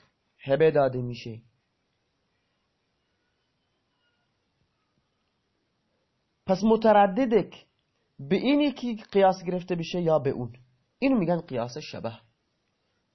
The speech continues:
خب، و قیاس الشبه هو الفرع المتردد بین ال-، بین اصلینی. قیاس شبه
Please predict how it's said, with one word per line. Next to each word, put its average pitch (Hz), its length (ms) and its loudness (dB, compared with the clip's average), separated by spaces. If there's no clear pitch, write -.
خب، 120 500 -6
و 165 60 4
قیاس 196 380 4
الشبه 208 320 -2
هو 202 300 2
الفرع 165 420 0
المتردد 175 760 0
بین 180 400 0
ال-، 151 400 -4
بین 180 200 2
اصلینی. 113 600 -6
قیاس 160 320 2
شبه 160 340 -2